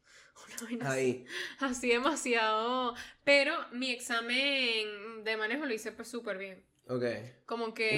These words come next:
Speaker 2: nunca raspaste nada?
Speaker 1: No, lo pasé la primera.
Speaker 2: ¿Los dos?
Speaker 1: Los dos.
Speaker 2: Ok, ok.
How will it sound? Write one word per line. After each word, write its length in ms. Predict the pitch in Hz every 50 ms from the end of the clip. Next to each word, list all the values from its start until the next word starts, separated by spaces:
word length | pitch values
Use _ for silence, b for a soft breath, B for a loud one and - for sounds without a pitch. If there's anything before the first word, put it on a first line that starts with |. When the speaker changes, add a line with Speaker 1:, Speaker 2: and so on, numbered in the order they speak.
| -
Speaker 2:
nunca 140 | 214 214 185
raspaste 480 | 185 180 156 - 165 156 151 - 165 165
nada? 320 | 156 127 117 117 127 127 -
Speaker 1:
No, 340 | 226 247 285 302 330 320 277 247
lo 120 | 247 247
pasé 220 | 247 240 240 240
la 80 | 240 254
primera. 360 | 254 302 277 262 262 247 226 - _ _ -
Speaker 2:
¿Los 160 | 120 127 120
dos? 240 | 123 - 120 - - -
Speaker 1:
Los 180 | - - 220 220
dos. 160 | 226 226 226 _ _ _ -
Speaker 2:
Ok, 200 | - 82 - - - - - - - - - _ _ - -
ok. 140 | 90 87